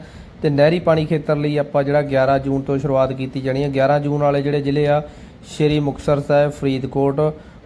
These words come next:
ਮਾਨਸਾ, ਫਾਜ਼ਿਲਕਾ, ਬਠਿੰਡਾ ਤੇ ਫਿਰੋਜ਼ਪੁਰ, ਸਰਹੱਦ ਤੇ ਕੰਡਿਆਲੀ ਤਾਰ ਤੋਂ ਪਾਰ। ਤੇ ਬਾਕੀ ਦੇ ਜਿਹੜੇ ਆ, ਜਿਹੜੇ ਪੰਦਰਾਂ ਜੂਨ ਤੋਂ ਸ਼ੁਰੂਆਤ ਹੋਣੀ ਹੈ, ਜਿਨ੍ਹਾਂ ਦੇ ਵਿੱਚ ਆ ਸੰਗਰੂਰ,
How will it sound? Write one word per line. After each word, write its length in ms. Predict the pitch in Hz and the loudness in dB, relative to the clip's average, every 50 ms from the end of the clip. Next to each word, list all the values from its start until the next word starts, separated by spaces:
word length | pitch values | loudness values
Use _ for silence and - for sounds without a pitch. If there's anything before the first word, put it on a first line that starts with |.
| - 131 | -8 -2
ਮਾਨਸਾ, 680 | 131 135 135 131 131 131 127 - - 147 143 143 147 143 - - | 0 2 4 4 4 2 0 0 0 2 4 4 4 2 0 2
ਫਾਜ਼ਿਲਕਾ, 500 | 143 135 131 131 131 131 131 147 147 143 | 2 2 4 2 -2 -2 0 0 0 0
ਬਠਿੰਡਾ 520 | 135 139 135 - 147 131 131 127 135 135 | 0 -4 -4 -2 -2 -2 0 0 0 0
ਤੇ 180 | 135 143 147 143 | 2 0 -2 -4
ਫਿਰੋਜ਼ਪੁਰ, 1160 | 139 - - - - - - - - - - - 147 135 135 135 135 135 - 156 147 151 156 156 - - - - - - - - - | -4 -6 -14 -20 -20 -20 -20 -20 -20 -20 -6 -2 0 0 2 0 0 -2 0 2 2 2 2 0 -2 -8 -18 -20 -20 -20 -20 -6 -2
ਸਰਹੱਦ 380 | 160 156 160 165 160 143 139 | 0 4 4 4 4 4 0
ਤੇ 360 | 139 139 - 156 151 156 160 160 - | -4 -4 -2 0 2 0 0 -2 -4
ਕੰਡਿਆਲੀ 380 | - 151 143 151 147 143 143 143 | -4 -2 2 2 2 2 2 0
ਤਾਰ 240 | 143 147 143 139 135 | 0 2 2 4 2
ਤੋਂ 160 | 135 - 139 | 2 -2 -4
ਪਾਰ। 380 | 123 - 131 123 117 117 113 113 - - - - - - - - - | -2 0 0 2 2 2 0 -2 -6 -12 -20 -20 -20 -20 -20 -8 -6
ਤੇ 80 | 151 | 0
ਬਾਕੀ 340 | 143 147 151 147 151 - 170 | 2 4 4 4 2 -2 -2
ਦੇ 120 | 160 175 | -2 -2
ਜਿਹੜੇ 260 | 165 156 165 170 175 175 | -2 0 0 2 4 4
ਆ, 60 | 170 | 4
ਜਿਹੜੇ 180 | 165 165 165 165 | 4 2 2 2
ਪੰਦਰਾਂ 360 | 165 165 151 143 147 151 156 | 2 0 0 2 4 4 4
ਜੂਨ 180 | 147 151 151 147 | 4 2 -2 -2
ਤੋਂ 120 | - 165 | 0 -2
ਸ਼ੁਰੂਆਤ 320 | 156 156 160 156 151 151 147 | 0 2 2 4 4 4 2
ਹੋਣੀ 240 | 151 156 151 156 156 | 2 0 0 0 0
ਹੈ, 40 | |
ਜਿਨ੍ਹਾਂ 280 | 151 143 156 151 160 160 | -2 -2 0 0 0 0
ਦੇ 80 | 156 156 | 2 2
ਵਿੱਚ 340 | 147 147 143 - - - 151 | 2 0 0 -2 -4 -2 0
ਆ 240 | 147 147 151 151 151 - - - - - - - - | 2 4 4 2 0 -4 -10 -16 -18 -20 -20 -6 0
ਸੰਗਰੂਰ, 600 | 151 143 139 131 135 139 139 139 139 147 151 156 | 0 0 2 2 0 0 0 2 0 0 0 -2